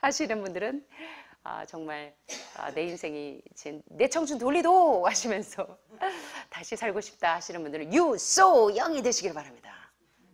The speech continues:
이번 시간에 완전한 건강을 회복하실 수 있는 비결 배우셨잖아요.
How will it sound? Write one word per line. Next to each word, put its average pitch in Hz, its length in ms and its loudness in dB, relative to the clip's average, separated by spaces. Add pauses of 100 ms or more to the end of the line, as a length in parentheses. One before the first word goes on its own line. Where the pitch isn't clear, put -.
(100)
이번 147 260 -14
시간에 139 500 -18 (340)
완전한 294 580 0
건강을 190 380 -6
회복하실 202 360 -8
수 185 100 -12
있는 160 120 -8
비결 160 260 -10
배우셨잖아요. 131 640 -16